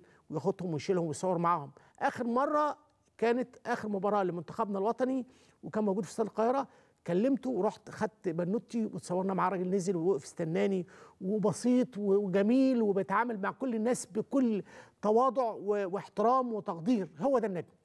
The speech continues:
هو ده النجم الكبير. دايمًا كل ما بتكبر وتبقى نجم بيبقى لغه ح-، حوار بتاعتك مع الناس حاجه لغه حوار راقيه، لان كل لحظه وكل تصرف وكل حركه ليك بتبقى محسوبه عليك. تصرفات النجم يا جماعه هي اللي،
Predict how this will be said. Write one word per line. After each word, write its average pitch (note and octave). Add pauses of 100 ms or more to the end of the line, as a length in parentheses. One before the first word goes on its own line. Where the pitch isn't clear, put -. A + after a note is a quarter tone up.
(360)
هو A3
ده G#3+
النجم G#3+
الكبير. F#3 (240)
دايمًا B3+
كل C4
ما A3
بتكبر G3
وتبقى D#3
نجم G#3 (320)
بيبقى G3+
لغه A3
ح-، -
حوار G#3+
بتاعتك F#3
مع E3+
الناس G#3+
حاجه G3+
لغه G3+ (220)
حوار G#3
راقيه، F#3+ (280)
لان A3
كل D4+
لحظه E3+ (460)
وكل C4+
تصرف A#3+
وكل C#4+
حركه A#3
ليك D#4 (320)
بتبقى A3+
محسوبه G3+
عليك. D#3 (320)
تصرفات F#3
النجم G#3
يا F#3
جماعه G#3+
هي G3
اللي، E3